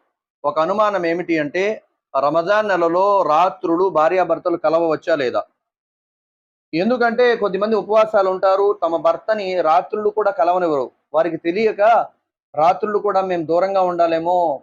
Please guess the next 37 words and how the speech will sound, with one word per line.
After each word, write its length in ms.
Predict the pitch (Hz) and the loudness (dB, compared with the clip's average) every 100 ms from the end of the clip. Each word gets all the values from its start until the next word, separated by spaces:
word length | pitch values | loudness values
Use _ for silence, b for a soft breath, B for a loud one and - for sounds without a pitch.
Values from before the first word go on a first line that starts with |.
| - | -4
పవిత్రమైన 520 | 156 185 202 190 180 | -2 -2 -2 -2 -2
నెల 200 | 170 165 | 0 -2
కదా, 420 | 175 156 165 170 | 0 2 4 4
ఈ 100 | 147 | 2
నెలలో 280 | 151 151 175 | -2 0 0
భార్యాభర్తలు 840 | 156 156 175 165 165 175 160 147 - _ _ _ | 2 0 0 0 -2 -2 -2 -2 -4 _ _ _
దగ్గరగా 400 | 151 151 196 196 | -4 -2 0 0
కూడా 200 | 196 196 | 0 0
ఉండకూడదేమో 680 | 185 170 185 190 175 170 175 | 0 0 -2 -2 -2 -2 0
రాత్రులు 480 | 156 160 160 185 180 | 2 2 0 -4 -4
కూడా 220 | 170 165 | 0 0
అని 120 | 165 156 | 0 -6
చెప్పి 160 | 156 | -4
అనుకుంటారు. 460 | 175 175 175 123 101 _ _ _ - | -4 -4 -4 -4 -6 _ _ _ -6
అలాగే 220 | 147 208 | 0 0
కొద్దిమంది 440 | 233 233 196 185 220 | 0 -4 -2 -4 -2
మగవారు 400 | 180 175 220 220 | -2 0 2 2
కూడా 200 | 220 208 | 2 2
వాళ్ళకి 280 | 190 170 151 | 2 0 -2
తెలియక 680 | 165 185 208 190 196 185 127 - _ _ _ _ _ _ _ _ _ - | -4 -2 0 2 4 4 0 -8 _ _ _ _ _ _ _ _ _ -2
తమ 140 | 175 | 0
భార్యను 400 | 160 175 208 214 | 4 4 4 0
దూరంగా 400 | 165 185 208 208 | 2 2 2 0
పెట్టాలేమో, 680 | 196 175 190 180 170 185 196 | 0 0 2 2 0 0 0
దగ్గరగా 460 | 151 156 175 196 190 | 0 -2 -2 0 0
ఉండకూడదేమో 640 | 170 180 190 185 180 170 | 0 -2 -2 -2 -2 -4
అని 100 | 165 | -6
చెప్పి 420 | 170 - 165 160 - | -8 -4 -2 0 0
రాత్రులు 440 | 147 190 196 208 | 0 0 0 -4
కూడా 200 | 190 190 | -2 -2
దూరంగా 380 | 175 170 180 180 | -2 -2 -2 -2
ఉండేటువంటి 500 | 170 170 160 165 165 | -4 -2 -4 -4 -6
మగవారు 360 | 151 156 175 165 | -4 0 -2 -2
కూడా 180 | 160 | -6
కొందరు 260 | 156 151 151 | -6 -6 -8
సమాజంలో 500 | 135 143 151 139 170 | -8 -4 -4 -4 -4
ఉన్నారు. 320 | 151 139 113 | -4 -4 -6